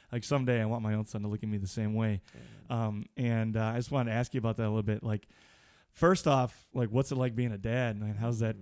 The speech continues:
Speaker 1: how's that
Speaker 2: Mm.
Speaker 1: feel? What do you see?
Speaker 2: It's unreal. I remember when my daughter came into the world, it's just a brand new weight of goodness. Uh, you know, all of a sudden you are not just a boy anymore, but you have no choice but to all of a sudden step in and say,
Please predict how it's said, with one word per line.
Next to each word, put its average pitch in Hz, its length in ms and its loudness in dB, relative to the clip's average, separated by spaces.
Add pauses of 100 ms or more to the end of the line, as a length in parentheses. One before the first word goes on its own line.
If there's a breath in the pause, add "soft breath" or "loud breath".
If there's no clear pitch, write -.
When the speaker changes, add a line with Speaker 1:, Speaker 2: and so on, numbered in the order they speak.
(120)
Speaker 1:
how's 120 160 0
that 110 160 2
Speaker 2:
Mm. 98 40 -14
Speaker 1:
feel? 123 280 4
What 110 100 2
do 120 60 2
you 117 60 2
see? 110 420 -2 (680 loud breath)
Speaker 2:
It's - 100 -12
unreal. 113 320 0
I 113 80 2
remember 123 320 2
when 113 100 -4
my 107 100 -4
daughter 107 320 -4
came 107 220 -8
into 101 80 -8
the 101 100 -8
world, 101 300 -6 (140)
it's 120 180 -4
just 131 180 -2
a 131 40 0
brand 110 440 -2
new 107 220 -4
weight 104 640 -6
of 113 180 -16
goodness. 101 560 -10
Uh, 90 340 -10
you 120 120 -2
know, 120 320 2
all 120 180 -2
of 117 60 -6
a 120 60 -6
sudden 107 360 -2
you 104 220 -6
are 104 180 -6
not 98 300 -10
just - 200 -8
a 110 60 -6
boy 101 260 -4
anymore, 98 400 -8
but 92 160 -12
you 110 80 -8
have 110 80 -8
no 139 160 2
choice 110 520 -2
but - 160 -8
to 98 120 -6
all 98 120 -6
of - 80 -12
a - 20 -12
sudden 98 320 -8
step - 320 -14
in 92 160 -10
and 95 100 -12
say, 90 280 -8